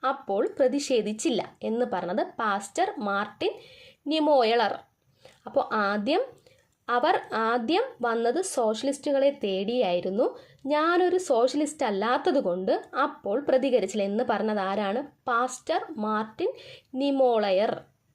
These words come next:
നിമോയിലർ, നിമോയിലർ. ഓക്കെ അല്ലേ? ജൂതന്മാരെ പ്രത്യേകം തയ്യാറാക്കിയ കോൺ-, കോൺസെൻട്രേഷൻ ക്യാമ്പുകളിൽ വെച്ച്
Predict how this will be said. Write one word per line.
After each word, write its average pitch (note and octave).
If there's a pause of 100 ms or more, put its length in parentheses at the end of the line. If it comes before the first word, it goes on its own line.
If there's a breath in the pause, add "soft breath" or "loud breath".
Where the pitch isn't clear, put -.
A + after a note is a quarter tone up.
(160)
നിമോയിലർ, C4+ (280)
നിമോയിലർ. C4 (100)
ഓക്കെ A3+
അല്ലേ? G#3+ (800 loud breath)
ജൂതന്മാരെ F4
പ്രത്യേകം C#4+
തയ്യാറാക്കിയ B3
കോൺ-, G#3+ (580)
കോൺസെൻട്രേഷൻ D#4
ക്യാമ്പുകളിൽ A#3
വെച്ച് E3+